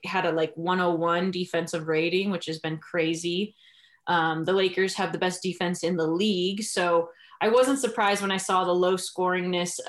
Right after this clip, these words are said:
uh, the low scoring game that was produced by these two teams. But it also goes into the fact that the Nuggets only shot seven for twenty-five from three-point range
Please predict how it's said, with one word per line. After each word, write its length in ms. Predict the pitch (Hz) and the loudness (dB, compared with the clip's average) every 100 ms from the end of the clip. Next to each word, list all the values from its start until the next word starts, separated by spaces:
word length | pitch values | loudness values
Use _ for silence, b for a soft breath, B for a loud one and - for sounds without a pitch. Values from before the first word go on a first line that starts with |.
| - | -4
uh, 180 | 185 180 | 0 0
the 100 | 196 - | -2 -4
low 220 | 208 226 | 2 2
scoring 360 | 220 214 196 190 | 2 0 0 2
game 260 | 180 185 | 0 2
that 160 | 175 160 - _ _ _ _ _ | 0 -4 -8 _ _ _ _ _
was 340 | 185 196 - - - - _ | -2 -2 -2 -8 -12 -16 _
produced 580 | - 214 262 220 214 - | 0 4 4 2 0 -2
by 140 | 175 | 0
these 260 | 175 180 - | 2 0 0
two 80 | 185 | -4
teams. 500 | - 180 175 180 B B B _ | -4 -4 -2 -4 B B B _
But 220 | 220 196 - - _ _ | 2 2 0 -8 _ _
it 120 | 220 | 2
also 280 | 233 339 311 | 2 2 0
goes 280 | 220 214 202 | 2 2 2
into 160 | 208 196 | 2 0
the 100 | 196 | -2
fact 360 | 196 185 180 | 0 0 0
that 240 | 180 170 - _ _ _ | 0 0 -2 _ _ _
the 100 | 190 | -2
Nuggets 280 | 202 196 - | 0 0 -2
only 140 | 190 | -2
shot 300 | 180 185 - | 0 0 0
seven 380 | - 202 202 202 | -2 0 2 0
for 120 | 196 | -2
twenty-five 760 | 185 190 180 170 165 160 156 156 - _ _ | -4 -4 -4 -2 0 0 0 -4 -12 _ _
from 180 | 170 165 | -8 -4
three-point 420 | 165 160 151 143 | -6 -4 -6 -8
range 540 | 143 143 139 139 - | -8 -8 -8 -10 -14